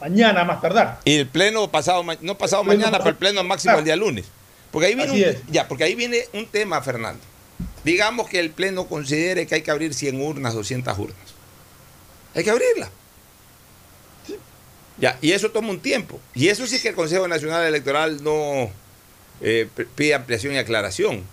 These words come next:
Speaker 2: y dilata más la cosa. Que no creo que le convenga al Consejo Nacional Electoral. Simple, yo lo que considero es de que, eh, apenas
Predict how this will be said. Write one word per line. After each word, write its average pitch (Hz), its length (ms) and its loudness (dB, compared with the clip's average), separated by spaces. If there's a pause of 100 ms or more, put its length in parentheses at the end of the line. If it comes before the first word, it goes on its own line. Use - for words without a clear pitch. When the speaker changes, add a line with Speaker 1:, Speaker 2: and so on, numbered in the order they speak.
(260)
Speaker 2:
y 104 100 -2
dilata 117 380 0
más 117 160 -4
la 104 120 -2
cosa. - 280 -2 (1300)
Que 117 120 2
no 131 160 2
creo 156 160 2
que 147 80 0
le 127 120 0
convenga 139 360 0
al 127 80 -2
Consejo 127 260 -4
Nacional 131 280 0
Electoral. 131 400 -2
Simple, - 340 -6
yo 143 180 2
lo 156 120 0
que 143 120 -2
considero 135 560 0
es 135 80 0
de 127 160 -4
que, 120 200 -6 (640)
eh, 101 420 0 (1900)
apenas 180 600 0